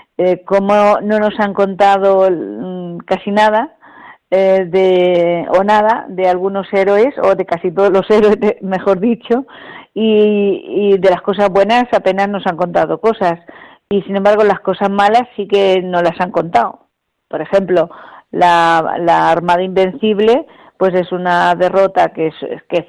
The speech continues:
fue contra Inglaterra, que fue contra los elementos, porque fue por mal tiempo, y, y entonces, bueno, los niños en, eh, allí en Inglaterra, desde los seis o siete años, empiezan a estudiar ya la Armada Invencible,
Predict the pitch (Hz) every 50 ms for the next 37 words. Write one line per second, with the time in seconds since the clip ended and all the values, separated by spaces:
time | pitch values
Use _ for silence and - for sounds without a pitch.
0 | - - 175 185 190 185 190 190 190 185 185 185 185 180 180 180 175 - 180 180
1 | - 180 180 170 170 180 185 180 220 214 202 175 185 175 151 - 180 170 - 170
2 | 165 165 170 170 165 160 165 170 165 165 170 170 - 175 175 180 190 208 214 202
3 | - 220 220 - 196 185 - - 180 165 160 - - 160 160 - - 165 170 170
4 | 170 170 208 214 220 226 214 247 277 311 - - - - - - - - - _
5 | - 196 208 208 202 202 202 202 202 202 202 196 - - 196 196 196 185 180 175
6 | 185 202 196 190 202 202 208 190 185 180 180 170 190 196 196 196 202 208 202 -
7 | - 208 202 202 208 208 208 208 208 208 202 185 - - 196 196 196 196 190 190
8 | 185 196 202 202 208 202 196 208 208 202 220 214 220 247 262 226 208 185 170 170
9 | 185 180 175 185 185 175 175 - - - - - _ - - 175 165 - - 190
10 | 185 180 196 185 175 196 202 190 202 202 196 190 196 208 220 247 262 262 240 247
11 | 214 196 208 196 180 190 180 180 175 165 - - 180 170 170 170 170 160 175 170
12 | 165 165 156 - 170 165 160 170 170 175 170 165 160 - 233 247 240 214 190 175
13 | 180